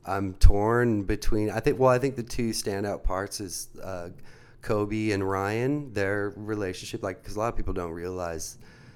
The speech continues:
that they're related, you know, um, 'cause, 'cause, uh, Kobe's twenty now and, and Ryan's thirty-two. Um, so yeah, they're not too far apart in age.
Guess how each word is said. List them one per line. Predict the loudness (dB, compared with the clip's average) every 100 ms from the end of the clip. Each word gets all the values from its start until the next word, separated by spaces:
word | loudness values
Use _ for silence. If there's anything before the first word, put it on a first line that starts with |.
| -18 -8
that | -6 -6 -8
they're | -6 -4 -4 -6
related, | -6 -2 -4 -6 -14 -20 -16
you | -10 -8
know, | -6 -6 -8
um, | -8 -8 -8 -10 -14 -18 -20 -20 -20 -20 -20 -14
'cause, | -8 -6 -8 -12
'cause, | -10 -10 -10
uh, | -12
Kobe's | -6 -4 0 4
twenty | 6 6 2 -6
now | -6 -6 -6 -6
and, | -8 -10 -12 -12
and | -10 -10 -14 -12
Ryan's | -6 -6 -4 -6 -8 -12 -16 -18 -20 -20 -18
thirty-two. | -10 -10 -10 -10 -12 -14 -16 -18 -20 -20 -20 -20 -20 -20 -20 -20 -20 -16 -8 -6 -6 -8 -10 -16 -10
Um, | -6 -6 -8 -12 -16 -20 -20 -20 -14
so | -4
yeah, | 0 2
they're | 2
not | 0 -2 -4
too | -8
far | -4 -2 -2
apart | -4 -4 -4 -6
in | -6 -8
age. | -6 -6 -6 -8 -12